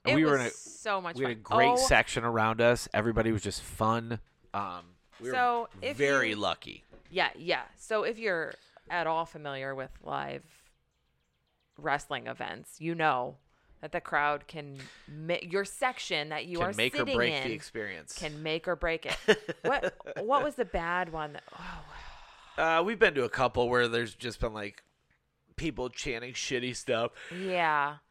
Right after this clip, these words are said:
Speaker 2: I mean, All Out this last time wasn't the greatest.
Speaker 1: No, we were around some fucking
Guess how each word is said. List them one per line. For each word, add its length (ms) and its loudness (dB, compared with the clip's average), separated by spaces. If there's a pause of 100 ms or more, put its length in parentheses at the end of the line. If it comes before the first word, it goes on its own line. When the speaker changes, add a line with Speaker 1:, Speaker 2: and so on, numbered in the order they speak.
(540)
Speaker 2:
I 80 -2
mean, 160 -2
All 240 4
Out 320 2 (240)
this 220 -8
last 460 -4
time 320 -12
wasn't 360 -12
the 80 -10
greatest. 800 -10 (240)
Speaker 1:
No, 400 6
we 180 2
were 100 2
around 360 -2
some 240 -12
fucking 540 -6